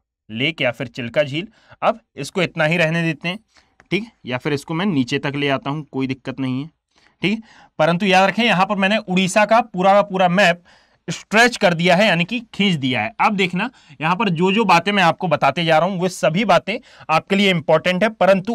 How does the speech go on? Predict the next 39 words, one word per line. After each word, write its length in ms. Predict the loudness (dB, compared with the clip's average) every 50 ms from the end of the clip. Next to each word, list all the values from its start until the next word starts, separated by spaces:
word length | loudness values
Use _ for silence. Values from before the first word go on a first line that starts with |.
| -6 -6
उत्कल 340 | -8 -8 -2 0 2 2 2
तट 200 | 2 0 0 0
के 120 | -2 0
बारे 220 | 2 4 4 2 2
में 160 | -2 -4 -8 -10 -14 -20 -20 -20 _ _
कुछ 240 | -2 0 0 0 -2
जनरल 400 | 0 0 0 2 2 2 0 2 0
इन्फॉर्मेशन 680 | 0 -2 -2 -2 -2 -2 -2 -4 -4 -4 -4 -4 -4 -8 _ -20 -14 -4 0
मैं 120 | 2 4
यहाँ 380 | 4 4 4 4 4 2 2 2
पर 260 | 4 4 2 2 2 0 _ -10 -2 0
आपके 300 | 2 2 2 0 -2 -4
साथ 240 | -2 0 -2 -2 -2 _ _ _ _
साझा 380 | -6 -2 0 2 2 4 4 2 2 2 0
अवश्य 320 | 0 0 0 0 -2 -2
करूँगा। 420 | -4 -4 -4 -6 -6 -8 -10 -14 -16 _ _ _ -14
तो 120 | -14 -12 -10
उत्कल 380 | -10 -12 -10 _ -2 0 0 0
तट 240 | 0 0 -2 -2 -2 -6 _ _ _ _ -12
ये 180 | -6 -4 -4 -4
कहाँ 380 | -2 -2 -4 -2 0 0 0 2
का 140 | 2 2 2
है? 160 | 2 0 -2 -6 -10
तो 260 | -10 -10 -10 -10 -6 -2
एक 240 | 0 0 0 -2 -4
प्रकार 380 | -6 -6 -2 0 2 2 2 2
का 140 | 0 0 0
ये 180 | 0 0 0 0
निर्गमन 540 | 0 0 0 0 0 0 0 0 0 0 -2
क्रिया 320 | -2 0 0 2 2 2 2
के 120 | 2 0
द्वारा 240 | 0 0 0 0 0
निर्मित 420 | 0 0 0 0 0 0 -2 -2
है, 120 | -6 -10 -10 _ _ _ _ -16 -8
उड़ीसा 440 | -2 0 2 2 2 2 2 2 2 2
राज्य 320 | 2 2 0 0 0 0
में 120 | 2 2
आता 280 | 2 2 2 2 0 0
है 140 | 0 0